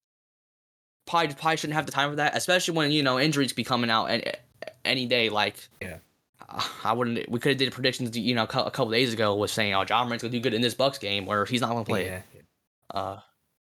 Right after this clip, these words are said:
Speaker 1: but yeah, uh, the, you got any final words before we close this out, bro?
Speaker 2: Seven and one, about to finish the season with fifty-eight wins, two more than our franchise record, about to beat that. And then, honestly, fuck it, we're going to the finals.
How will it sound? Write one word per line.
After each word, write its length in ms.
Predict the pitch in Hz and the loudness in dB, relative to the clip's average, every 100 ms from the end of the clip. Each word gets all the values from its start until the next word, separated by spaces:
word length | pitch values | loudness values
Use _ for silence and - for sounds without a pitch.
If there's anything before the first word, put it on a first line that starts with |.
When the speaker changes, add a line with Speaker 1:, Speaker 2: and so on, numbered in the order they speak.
| _ _ _ _ _ _ _ _ _ _ - _ | _ _ _ _ _ _ _ _ _ _ -20 _
Speaker 1:
but 100 | 120 | 2
yeah, 180 | 127 127 | 4 4
uh, 280 | 117 120 | 4 2
the, 220 | 120 139 123 _ _ _ _ _ _ - | 2 -2 -4 _ _ _ _ _ _ -10
you 140 | 120 | -2
got 100 | 127 | 0
any 120 | 135 | 0
final 240 | 127 135 127 | 0 0 2
words 140 | 127 | 0
before 200 | 123 131 | 0 -2
we 60 | 123 | 0
close 180 | 131 120 | 0 0
this 140 | 113 | 2
out, 140 | 117 117 | 2 2
bro? 200 | 123 123 _ - | -2 -4 _ -2
Speaker 2:
Seven 320 | 110 107 113 | 0 2 2
and 180 | 110 110 | 2 0
one, 220 | 120 123 | 0 0
about 180 | 110 104 | -2 -4
to 80 | |
finish 260 | - 107 104 | -4 -4 -4
the 120 | 98 | -4
season 340 | 92 - 113 107 | -2 -2 -2 -4
with 120 | 98 | -4
fifty-eight 400 | - 104 107 101 98 | -4 -2 0 0 0
wins, 420 | 117 120 120 - | -2 -2 -4 -4
two 220 | - 120 | -4 -2
more 260 | 113 113 110 | -2 -2 -2
than 160 | 104 | -2
our 120 | 101 95 | -2 -6
franchise 580 | 107 104 98 98 92 101 | -4 -4 -4 -6 -6 -4
record, 400 | 107 107 110 104 | -4 -4 -6 -4
about 240 | 95 98 | -6 -8
to 80 | 92 | -10
beat 240 | 95 98 | -12 -6
that. 320 | 123 131 135 - - - - - - - | -2 -2 -4 -8 -16 -14 -14 -14 -20 -14
And 120 | 107 127 | -6 -2
then, 120 | 135 | 0
honestly, 560 | 147 160 165 165 160 131 - - - - | 2 2 0 -2 -4 -8 -18 -20 -20 -10
fuck 280 | - 104 87 | -6 -6 -6
it, 120 | 82 | -4
we're 120 | 107 | -2
going 200 | 110 107 | -2 -2
to 60 | 101 | -2
the 60 | |
finals. 460 | 95 95 92 90 | -6 -8 -10 -10